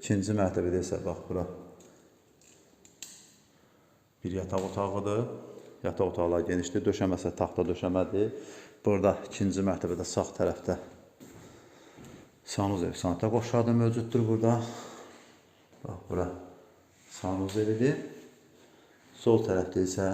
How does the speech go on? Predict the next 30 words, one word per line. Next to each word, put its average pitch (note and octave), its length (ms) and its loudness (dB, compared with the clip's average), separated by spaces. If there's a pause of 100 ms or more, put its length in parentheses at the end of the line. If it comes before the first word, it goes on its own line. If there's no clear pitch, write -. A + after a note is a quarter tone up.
(380)
sanitar E2 460 -2
qovşağı, E2 340 -6
onu F2+ 300 -10
göstərdim - 420 -10
sizə. G#2 300 -8 (480)
Burada F2+ 260 0
yenə F2 220 2
də F2 80 0
əlavə E2+ 240 4
olaraq E2+ 280 4
moykasıdır E2+ 540 -2
ki, - 80 -4
əl E2+ 160 2
yumaq E2 220 -2
üçün D#2+ 180 -6
moykasıdır. F2 560 2 (1500)
Belə F#2 160 4
bir E2+ 220 -2
gözəl F2+ 260 -2
komod E2+ 320 -4
da F2+ 80 2
burada F#2+ 160 0
mövcuddur. G#2 640 -2 (880)
Kombisi C3 400 4
işlək F#2 300 0
vəziyyətdədir. F#2+ 640 4
İkinci A#2+ 340 4
mərtəbədə F#2+ 540 6 (1040)
bir, G#2+ 380 6 (640)
iki, - 280 2